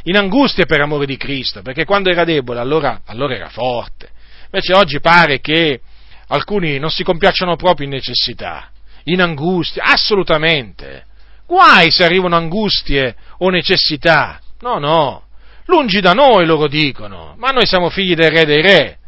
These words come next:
Noi dobbiamo vivere da re. Ma perché Paolo non era figlio del Re dei Re? E come mai si compiaceva in angustia e necessità per amore di Cristo? Eh, purtroppo, purtroppo molti credenti hanno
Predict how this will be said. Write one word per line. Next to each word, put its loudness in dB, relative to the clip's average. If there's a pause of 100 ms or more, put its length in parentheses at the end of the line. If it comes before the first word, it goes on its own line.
(580)
Noi 2
dobbiamo 2
vivere 4
da 4
re. 4 (540)
Ma -4
perché 0
Paolo 4
non -2
era 2
figlio -2
del 2
Re 2
dei 0
Re? -8 (920)
E 0
come 4
mai 4
si -4
compiaceva -2
in -4
angustia -6
e -2
necessità -4
per -6
amore -2
di -6
Cristo? -8 (1700)
Eh, 0
purtroppo, 0 (280)
purtroppo 0
molti -4
credenti -2
hanno -2